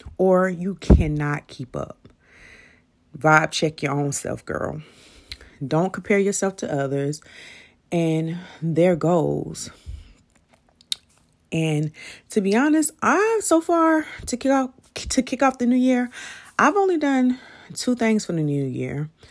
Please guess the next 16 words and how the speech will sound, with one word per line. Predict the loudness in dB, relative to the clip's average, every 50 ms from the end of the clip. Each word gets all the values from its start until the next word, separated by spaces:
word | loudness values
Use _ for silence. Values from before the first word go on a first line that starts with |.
| -20 -20 -20 -20 -20 -14 _ -4
Um, | -2 0 0 -2 -2 -4 -6 -8 -10 -8 -2
many | 0 2 4 4 4
of | 2
you | 2 2
know | 2 2 2 2 2 2 2 2 2 0 -2 -8 -12 -6 -2
that | -2 -2 0 -2
I | -2 0
am | 0 0 -2
currently | -4 -4 -4 -4 -4 -4 -6 -6
pregnant | -6 -6 -4 -4 -4 -4 -6 -6 -6 -6 -8 -8
and | -8 -8
I'm | -6 -6 -8
expecting | -8 -10 -8 -8 -8 -6 -6 -6 -6
my | -6 -6
second | -8 -8 -8 -6 -6 -6
child | -6 -6 -6 -6 -6 -6 -8 -10 -12